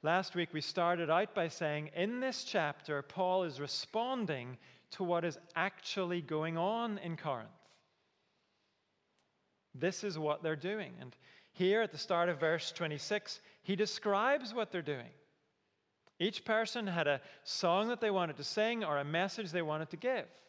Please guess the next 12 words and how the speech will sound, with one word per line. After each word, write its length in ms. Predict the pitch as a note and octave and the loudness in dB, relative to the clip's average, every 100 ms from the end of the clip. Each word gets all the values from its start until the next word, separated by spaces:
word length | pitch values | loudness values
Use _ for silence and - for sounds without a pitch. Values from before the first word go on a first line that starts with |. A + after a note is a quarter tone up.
| _ _ _ _ _ _ _ _ _ _ - D3+ | _ _ _ _ _ _ _ _ _ _ -8 -2
And 100 | D#3+ | -2
it 80 | |
seems 300 | - G#3+ G#3+ | 0 -2 0
they 60 | F3 | 2
were 180 | D#3 D3+ | 2 2
all 540 | E3 F#3 A3 A#3 G3+ - - | 2 2 0 -2 -4 -14 0
letting 480 | D3 D#3+ E3+ A3 A3+ | 4 6 6 2 -2
fly 600 | - E3+ C#3 B2 B2+ D#3 | 0 2 4 2 0 0
at 140 | E3 - | -4 -6
the 80 | |
same 340 | D#3+ E3 D#3 D#3+ | -6 -4 -2 -4
time, 460 | - A3+ B3 F#3+ | -6 -6 -4 -6